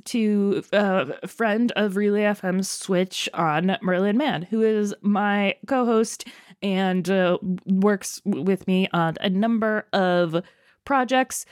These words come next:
because my brain just hasn't worked well in the past year, um, 'cause of, you know, mental health stuff. And I was like, th-, there's an implied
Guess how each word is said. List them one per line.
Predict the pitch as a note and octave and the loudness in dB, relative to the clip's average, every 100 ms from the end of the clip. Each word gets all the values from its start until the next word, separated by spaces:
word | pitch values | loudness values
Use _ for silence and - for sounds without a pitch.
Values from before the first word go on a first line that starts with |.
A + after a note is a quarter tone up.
| - - | -20 -6
because | C4 C4+ C#4 G#3 - - _ | -2 0 0 0 -6 -12 _
my | A#3 D4 D#4+ | -4 0 0
brain | A#3 A#3 A#3+ C4 C#4 C#4 | 0 0 0 0 0 0
just | F#3+ A3 - | -2 -4 -4
hasn't | - A#3 A3+ B3+ A#3 G#3 - - - | -2 0 2 2 0 -2 -6 -8 -10
worked | - F#3 G3+ G#3+ - | -2 0 2 0 -4
well | F#3+ E3+ F3 F#3+ G#3 A3 - - | -2 0 2 2 0 0 -6 -2
in | A#3+ A#3 | 0 2
the | A#3+ | 0
past | - A#3+ B3 B3+ - - - - | -2 0 0 0 -6 -12 -10 -4
year, | A#3+ B3+ C4 D4 D#4 D#4 | -2 0 0 0 -2 -2
um, | G#3+ G3 F3 D#3+ E3 F#3 | 0 2 2 0 -2 -2
'cause | B3 B3 A#3+ | 0 0 0
of, | A3+ - | -2 -4
you | - B3 | -2 0
know, | G#3 F#3+ - | 0 -2 2
mental | G#3 G#3 G#3+ A3 | 2 2 -2 -2
health | G#3+ A#3+ - | -2 -4 -8
stuff. | - D#4+ E4+ _ - - - | 0 0 0 _ -20 -20 -14
And | A#3+ B3 A#3+ A#3+ A3 - - - | -6 -2 0 2 2 0 -4 -6
I | A#3+ B3+ C4 | -2 0 2
was | C4+ A#3 - - A3+ | 0 0 -4 -8 -2
like, | B3 B3 B3 - | 2 0 -2 -6
th-, | - G3+ - G3 | -6 -2 -4 0
there's | C4 C#4 | -2 0
an | D4+ | 2
implied | C4 - - F3 F#3+ G#3+ A#3 B3 | 0 -2 -6 -2 0 2 2 0